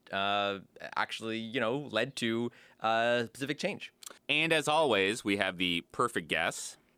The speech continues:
Speaker 1: We have one of the moms. Uh, that's Dominique Walker, who was, uh, uh, in the house, in the building, uh, one of the moms who was actually there during the eviction itself,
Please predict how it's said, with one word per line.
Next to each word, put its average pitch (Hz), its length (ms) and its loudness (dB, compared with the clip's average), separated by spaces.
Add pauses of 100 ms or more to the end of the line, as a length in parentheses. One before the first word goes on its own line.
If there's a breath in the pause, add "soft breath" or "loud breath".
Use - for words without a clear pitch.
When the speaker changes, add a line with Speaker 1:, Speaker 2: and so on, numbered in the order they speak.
(240 soft breath)
Speaker 1:
We 151 120 4
have 160 120 2
one 165 140 4
of 180 40 4
the 175 80 2
moms. 170 540 0 (160)
Uh, 117 320 2
that's 127 240 0 (140)
Dominique 143 420 2 (140)
Walker, 131 640 2
who 117 120 -2
was, 110 360 0
uh, 101 300 2 (180)
uh, 95 300 0 (100)
in 147 400 2 (120)
the 117 560 -4 (100)
house, 135 420 0
in 113 180 -2
the 117 80 0
building, 135 580 0
uh, 104 280 0
one 104 240 0
of 101 160 -2
the 104 100 2
moms 104 300 -2
who 107 60 -6
was 98 180 -4
actually 90 300 -4
there 98 180 -2
during 95 260 -4
the 90 240 -8 (240 soft breath)
eviction 117 380 -2
itself, - 560 -2